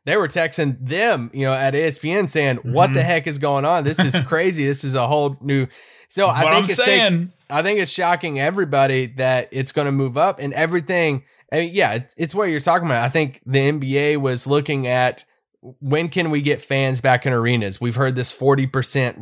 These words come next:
Speaker 1: revenue that was thrown out there. Like, that's, you know, forty percent of this revenue is, is brought in by fans being in
Speaker 2: Yeah.
Speaker 1: arenas. But, um,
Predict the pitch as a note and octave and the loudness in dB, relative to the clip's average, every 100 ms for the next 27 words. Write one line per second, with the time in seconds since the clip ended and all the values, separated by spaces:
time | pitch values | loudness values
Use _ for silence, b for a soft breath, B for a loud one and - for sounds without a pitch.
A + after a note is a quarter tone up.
0 | - D3 C3 B2+ B2 B2 A2+ A2+ A2+ A#2+ | -8 0 2 2 2 0 0 0 -2 -4
1 | - C3+ C3+ C3 B2 B2 A#2 A2+ A2+ G2+ | -4 -2 0 2 2 0 -2 0 -2 0
2 | C3 B2 - b b b B2 G#2+ - E3 | 2 2 0 b b b -4 -4 -2 -2
3 | D#3+ D3+ D#3+ E3 D#3+ C#3+ E3+ F3+ D#3 C3+ | -2 -4 0 0 0 0 0 0 -2 -2
4 | E3 C#3 D3 B2+ B2+ D3+ D3+ F3+ C#3 B2+ | -4 -2 -2 0 0 0 0 -2 -2 0
5 | B2+ - D#3 F3 C#3 A#2 C3 C3+ B2+ A2+ | -2 -2 -2 0 0 -2 -2 0 0 0
6 | C#3+ E3+ C3 A#2 C3+ B2 - B B B | 0 0 0 0 2 2 2 B B B
7 | B - B2+ A#2+ A2+ - | B -4 0 0 -2 -6